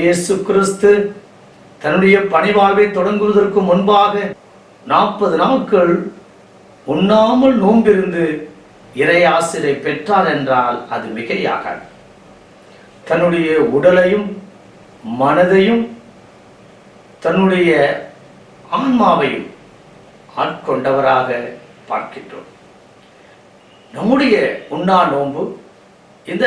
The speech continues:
அருமையான தவக்காலத்தில் ஆசீர்வாதத்தை பெறக்கூடிய நோன்பாக இருக்க வேண்டும், பெற ஆற்றலை வல்லமையும் பெறக்கூடியதாக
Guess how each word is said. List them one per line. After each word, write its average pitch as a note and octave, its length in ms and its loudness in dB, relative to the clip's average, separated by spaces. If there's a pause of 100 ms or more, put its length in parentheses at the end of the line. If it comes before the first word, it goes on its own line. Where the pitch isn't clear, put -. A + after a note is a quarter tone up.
அருமையான G3 420 0 (160)
தவக்காலத்தில் C3+ 760 -4 (1080)
ஆசீர்வாதத்தை F3+ 760 -6 (120)
பெறக்கூடிய C#3+ 460 -8 (100)
நோன்பாக C3 400 -4 (100)
இருக்க - 220 -14 (100)
வேண்டும், - 260 -20 (640)
பெற F3 140 0 (720)
ஆற்றலை D#3+ 420 -2
வல்லமையும் D#3 540 0
பெறக்கூடியதாக E3 720 0